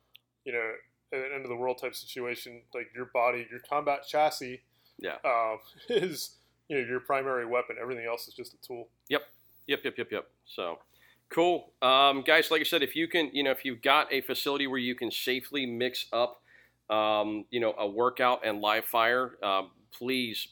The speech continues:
Speaker 2: please, please, please avail yourself of that opportunity. Um, if you do not have a facility that allows that, uh, there are still options like working out with dry fire. Um, there are still options like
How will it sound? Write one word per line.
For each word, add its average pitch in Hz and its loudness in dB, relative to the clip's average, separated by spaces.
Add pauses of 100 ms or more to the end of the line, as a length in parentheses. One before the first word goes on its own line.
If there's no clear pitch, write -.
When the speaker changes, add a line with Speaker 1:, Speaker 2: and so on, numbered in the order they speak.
Speaker 2:
please, 127 -4
please, 123 -6
please 120 -6
avail 104 -2
yourself 110 -4
of 95 -10
that 104 2
opportunity. 123 -2 (420)
Um, 104 6
if 127 -2
you 135 -6
do 131 0
not 131 4
have 127 0
a 113 -2
facility 123 0
that 117 4
allows 113 4
that, 107 2 (140)
uh, 101 4
there 113 4
are 107 4
still 120 0
options 107 2
like 104 2 (120)
working 113 2
out 107 2
with 107 -2
dry 101 4
fire. 113 4 (400)
Um, 98 4
there 107 2
are 95 0
still 113 -2
options 104 0
like 101 2